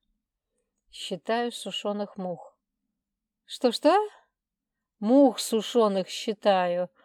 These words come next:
Мне нужно ровно пятьдесят штук". "Танечка, вы мне снились всю ночь. Прямо наваждение какое-то". "А у меня двух не хватает".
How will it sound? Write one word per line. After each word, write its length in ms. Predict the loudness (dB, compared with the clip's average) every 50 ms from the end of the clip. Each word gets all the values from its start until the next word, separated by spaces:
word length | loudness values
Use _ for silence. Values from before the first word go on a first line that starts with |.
| _ _ _ _ _ _
Мне 320 | -2 0 2 4 4 4
нужно 320 | 4 4 4 4 2 2
ровно 300 | 4 4 4 6 4 2
пятьдесят 480 | 0 0 -4 -4 -4 -4 -2 -2 -2 -2
штук". 440 | -4 -6 -4 -4 -4 -4 -6 _ _ _ _ _ _ _ _ _ _ _ _ _ _ _ _ _ _ _ _ _ _ _ _ _ _ _ _ _ _ _ _ _ _ _ _ 4
"Танечка, 440 | 4 4 6 2 0 0 0 0
вы 140 | 4 6 8
мне 160 | 8 8 8
снились 400 | 6 4 2 2 4 6 6 4
всю 340 | 4 0 -2 0 2 4 6 6
ночь. 360 | 6 6 6 4 0 -6 _
Прямо 300 | -2 0 2 4 4 6
наваждение 680 | 6 10 10 10 8 8 2 0 2 2 4 4 2
какое-то". 640 | 2 0 -4 -4 0 0 2 2 2 2 0 -4 -4 _ _ _ _ _ _ _ _ _ _ _ _ _ _ _ _ _ _ _ _ _ _
"А 100 | -10 -8
у 60 | -8
меня 200 | -6 -6 -6 -6
двух 320 | -6 -4 -4 -4 -6 -6
не 120 | -8 -12 -10
хватает". 580 | -6 -4 -4 -4 -4 -8 -10 -10 -8 -10 -12